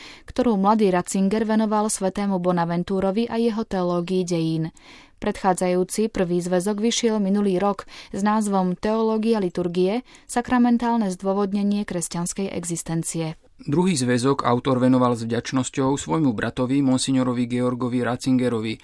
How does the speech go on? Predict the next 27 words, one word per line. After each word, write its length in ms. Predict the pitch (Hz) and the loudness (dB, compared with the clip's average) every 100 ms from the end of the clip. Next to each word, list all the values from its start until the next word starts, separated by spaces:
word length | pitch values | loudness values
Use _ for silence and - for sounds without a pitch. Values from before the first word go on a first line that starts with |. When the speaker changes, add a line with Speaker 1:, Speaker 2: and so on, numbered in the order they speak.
| - - | -16 -12
Speaker 2:
k 60 | 139 | -4
jeho 260 | 139 131 131 | -2 0 -2
osemdesiatym 680 | 147 165 131 - 120 127 104 | -2 0 0 0 0 -2 -2
piatym 320 | 107 117 113 | -4 -4 -4
narodeninám. 840 | 120 123 117 117 113 104 104 104 - - _ - | -2 0 0 0 -2 -4 -6 -10 -18 -20 _ -20
Čerstvý 400 | - 180 - 131 | -6 -6 -2 -2
výtlačok 560 | 117 127 139 131 160 - | 0 0 0 -2 -4 -2
predstavili 480 | 156 - 143 139 | -4 0 2 2
svätému 400 | 131 127 135 123 | 2 0 2 0
otcovi 400 | 110 - 135 127 | 0 -2 -2 2
v 80 | 131 131 | 4 4
nedeľu 320 | 135 143 151 | 4 4 2
trinásteho 480 | 139 127 120 - 113 | 2 2 2 -2 -4
septembra 560 | - 120 131 123 127 - | -4 -4 0 2 0 -2
v 80 | |
Castel 300 | 123 - 113 110 | -6 -4 -4 -2
Gandolfe 560 | 113 123 123 143 139 - | 0 0 -2 -4 -4 -4
regensburský 640 | 156 165 160 143 135 - | -2 -2 0 2 0 -2
biskup 480 | 113 123 - 143 131 | -4 -4 -2 -2 -2
Gerhard 480 | 143 131 120 131 131 | -2 -2 0 0 -2
Ludwig 400 | 120 120 117 117 | -2 -4 -4 0
Miller 400 | 120 139 131 120 - - | 4 4 4 0 -4 -20
spolu 320 | - - 180 160 | -10 -2 -2 0
s 80 | |
kurátorkou 720 | - 143 143 143 131 - 135 135 | 2 4 4 2 -2 0 0 2
Marien 400 | 131 117 127 123 | 0 2 0 0
Schlosserovou 800 | - 131 - 135 131 123 117 | -2 -2 0 0 2 2 0